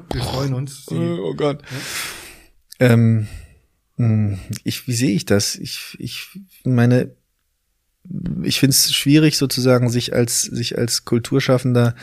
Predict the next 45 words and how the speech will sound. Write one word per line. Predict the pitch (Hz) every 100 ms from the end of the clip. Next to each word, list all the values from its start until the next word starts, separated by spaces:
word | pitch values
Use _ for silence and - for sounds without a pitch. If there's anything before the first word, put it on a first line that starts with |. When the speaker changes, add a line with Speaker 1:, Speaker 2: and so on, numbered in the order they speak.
| - - - -
Speaker 2:
aufzuschwingen, | 127 - - 131 - 120 117
zu | -
sagen, | 110 110 110 110 107 -
äh, | - 110
das | 104 110
eine | - 117
ist | - -
Kultur | 113 - 117
und | 110
das | -
andere | 98 107 101
nicht, | 123 156 - _ _
weil | 170 117 110 107 110 -
nur | 120
weil | 117 113
ich's | -
nicht | 117
verstehe | - 110 - 120 120
oder | 117
nicht | 110 110
Teil | 104 117
dessen | 110 - 107
bin, | 107 104
heißt | 107 -
es | 113
nicht, | 120 110
dass | 107
es | 113 -
nicht | 117 - - - -
genauso | 110 107 110
eine |
Berechtigung | 110 107 101 117 107
hat | 110 110
wie | 104
das, | 107
was, | 110 - - -
was | - 113 107
ich | - -
mache. | 95 - - -
Speaker 1:
Mhm. | 143 127 127 - - - - - _ _ -
Speaker 2:
Trotzdem | 135 156 - 101 117 117 - - _ -
find | -
ich's | 107 - - -
nicht | 139 - - 123 -
gut, | 127 156